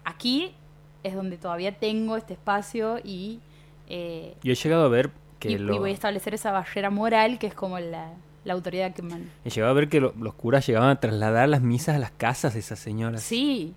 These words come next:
Speaker 2: Eh, a-, he visto casos así, digamos,
Speaker 1: Claro.
Speaker 2: como que hasta qué, hasta qué punto tienen ese, ese peso, ¿eh?
Speaker 1: Sí, y, y además hay una legitimidad, eh, recíproca porque son quienes enaltecen a la figura del cura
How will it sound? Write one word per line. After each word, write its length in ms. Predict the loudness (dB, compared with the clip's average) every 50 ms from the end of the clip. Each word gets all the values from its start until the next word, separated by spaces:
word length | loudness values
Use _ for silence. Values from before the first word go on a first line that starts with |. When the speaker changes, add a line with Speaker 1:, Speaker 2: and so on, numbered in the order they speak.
| -16 -16
Speaker 2:
Eh, 220 | -16 -16 -16 -16 -18
a-, 200 | -18 -16 -18 -18 -18 -20 -20 -16 -12
he 80 | -8
visto 380 | -6 -6 -4 -2 -2 -2 -2 -2 -6 -10 -2
casos 320 | 0 0 0 0 -2 -4
así, 200 | -2 0 2 4
digamos, 320 | 4 6 6 4 4 2 4
Speaker 1:
Claro. 320 | 4 4 6 6 4 2
Speaker 2:
como 200 | 0 -2 -4 -6 -6
que 100 | -6 -8
hasta 200 | -8 -6 -6 -4
qué, 260 | -2 2 2 2 2 0
hasta 160 | -2 -4 -2
qué 140 | -2 -2 -2
punto 720 | 2 4 4 4 6 6 6 8 8 8 6 2 -2 -6 -14 -20 -20 -20 -20 -18 -8
tienen 260 | -4 0 2 2 2
ese, 280 | 2 2 0 0 -2 -2
ese 140 | -2 -6 -6
peso, 380 | -2 0 0 0 0 0 -4
¿eh? 20 | -2
Speaker 1:
Sí, 680 | -2 -2 0 0 2 2 2 0 0 -2 -4 -8 -8 -4
y, 40 | -2
y 80 | 0 2
además 340 | 2 2 2 2 2 2
hay 100 | 2 2
una 160 | 2 2 2 2
legitimidad, 960 | 0 -2 -4 -6 -8 -6 -4 -4 0 2 4 4 6 6 6 4 4 2 0 -4 -8 -10 -12 -12
eh, 640 | -10 -10 -10 -10 -10 -10 -12 -12 -12 -14 -14 -12 -6 -4
recíproca 800 | -4 -4 0 -2 -2 -2 0 0 0 0 2 2 2 2 2 0
porque 320 | -2 -6 -4 -4 -6 -6
son 220 | -4 -4 -4 -4
quienes 420 | -2 -4 -4 -4 -4 -6 -6 -6 -6
enaltecen 580 | -4 -2 -2 -2 -2 0 -2 -2 0 2 0
a 80 | 2 2
la 80 | 0 -2
figura 400 | -6 -6 -6 -4 -2 -2 0 0
del 160 | -2 -2 -4
cura 380 | -2 0 2 2 4 2 0